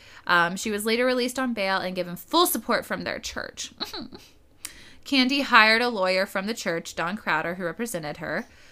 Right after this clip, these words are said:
Don later enlisted a psychiatrist and a clinical hypnosis named Doctor Fred Faison to cover Candy, uh, uncover Candy's memories from that night 'cause she was so distraught she can't remember anything.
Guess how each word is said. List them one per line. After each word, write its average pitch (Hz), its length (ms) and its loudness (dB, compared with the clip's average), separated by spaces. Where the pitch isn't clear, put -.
Don 202 200 4
later 202 240 4
enlisted 190 400 0
a 180 100 2
psychiatrist 196 1120 0
and 180 140 -6
a 175 60 -6
clinical 330 480 -4
hypnosis 226 760 -2
named 165 360 -10
Doctor 277 340 2
Fred 220 360 0
Faison 170 720 -6
to 185 340 0
cover 202 280 0
Candy, 180 500 -4
uh, 170 220 -4
uncover 185 480 0
Candy's 165 420 -8
memories - 380 -10
from - 120 -12
that - 120 -8
night - 160 -6
'cause - 140 -10
she - 80 -10
was - 80 -14
so - 120 -8
distraught - 300 -12
she - 100 -10
can't 247 220 -10
remember 226 300 -6
anything. 214 480 -14